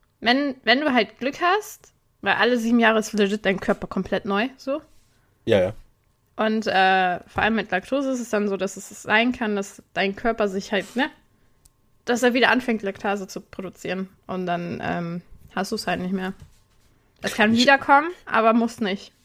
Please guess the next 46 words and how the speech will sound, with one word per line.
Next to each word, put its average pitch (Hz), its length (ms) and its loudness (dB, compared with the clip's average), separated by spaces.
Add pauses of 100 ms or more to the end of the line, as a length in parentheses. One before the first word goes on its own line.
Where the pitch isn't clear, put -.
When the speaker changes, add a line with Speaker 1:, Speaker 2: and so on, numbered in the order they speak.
(440)
Speaker 2:
Digga, 123 160 -2
ich 107 120 0
find 117 100 -2
das 110 80 -2
auch 107 80 2
so 107 120 -4
fucking 120 360 -2
krank, 117 260 0
weil 113 100 4
wenn 107 80 2
du 107 100 -2
so - 120 -8
bedenkst, 104 460 -2
so, 110 360 0 (160)
du - 80 -20
bist - 180 -6
halt 117 140 -6
alle 135 280 4
sieben 127 360 -4
Jahre 135 560 4
f-, - 180 -20 (140)
vom, 101 320 -4 (640)
von - 160 -12
der 104 80 -4
Masse 101 320 2
her 160 160 8
ein 143 80 0
anderer 120 340 -2
Mensch. 101 320 -6 (380)
Speaker 1:
Mhm. 339 180 2 (760)
Speaker 2:
Das - 160 -8
ist - 40 -8
voll - 360 2
interessant. 113 500 -4 (3250)
Speaker 1:
Und 240 140 2
die 214 100 0
andere 254 180 8
Speaker 2:
Aber 226 160 8
Speaker 1:
ist 247 140 -2
halt 233 140 6
Speaker 2:
das - 100 -2
Thema 214 100 4
geht 214 100 2
Speaker 1:
angeboren. 190 300 4
Speaker 2:
jetzt 262 160 0
weit. 104 240 -2